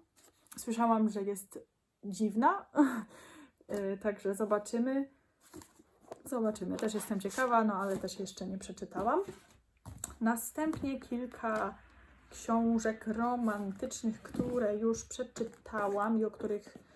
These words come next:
już Wam opowiadałam, czy na kanale właśnie, czy też, y, na Instagramie. Dwie pierwsze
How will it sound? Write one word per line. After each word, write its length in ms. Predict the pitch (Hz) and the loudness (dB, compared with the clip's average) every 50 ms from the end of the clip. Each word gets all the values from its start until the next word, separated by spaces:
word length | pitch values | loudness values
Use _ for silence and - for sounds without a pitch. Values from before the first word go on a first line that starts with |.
| - - - - - - - | -20 -20 -10 -8 -8 -4 0
już 140 | 226 233 226 | 0 6 6
Wam 340 | 208 - 208 208 202 202 196 - | 6 6 6 2 0 0 -4 -8
opowiadałam, 840 | 196 - - 214 208 220 214 208 208 202 202 196 190 190 196 202 226 | -12 -8 -8 -2 0 0 0 2 0 0 2 0 0 -2 -2 -6 -8
czy 140 | - 214 214 | -6 -2 -2
na 100 | 220 214 | -2 -2
kanale 460 | 214 - 202 202 202 196 196 202 190 | -2 -4 -4 -2 -2 -2 -2 -2 -2
właśnie, 340 | 196 196 196 - - 196 190 | -4 -4 -6 -4 -6 -8 -8
czy 220 | - - - 226 | -8 -6 -6 -6
też, 500 | 220 - 208 190 190 - - - - - | -6 -4 -6 -6 -6 -8 -12 -12 -12 -14
y, 260 | - - 214 196 196 | -12 -10 -8 -6 -4
na 200 | 196 196 214 226 | -2 0 0 0
Instagramie. 840 | - 226 220 220 214 - - 208 196 196 202 196 190 196 202 214 247 | 4 6 6 6 6 4 -4 -8 -6 -4 0 0 0 0 2 0 0
Dwie 220 | 233 220 226 240 233 | 0 0 0 0 -2
pierwsze 760 | 233 - 233 220 220 220 - - - - 220 208 202 208 220 | -2 0 0 0 0 0 -2 -4 -8 -4 -4 -2 -2 -2 -4